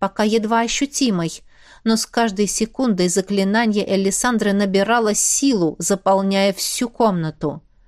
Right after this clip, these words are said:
Сила наставницы растекалась огненными волнами, набирая разгон, и словно цунами обрушивалась на плетение бывшей королевы.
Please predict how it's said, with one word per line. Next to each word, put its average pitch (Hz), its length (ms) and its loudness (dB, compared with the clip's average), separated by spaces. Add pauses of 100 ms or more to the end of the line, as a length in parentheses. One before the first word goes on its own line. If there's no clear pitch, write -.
(560)
Сила 226 360 2
наставницы 196 680 -2
растекалась 214 800 -2
огненными 214 520 2
волнами, 202 640 2 (280)
набирая 208 560 4
разгон, 208 540 2
и - 180 -2
словно 226 640 2
цунами 262 640 2
обрушивалась 262 880 0
на 240 120 -2
плетение 226 640 0
бывшей 196 420 -2
королевы. 190 680 0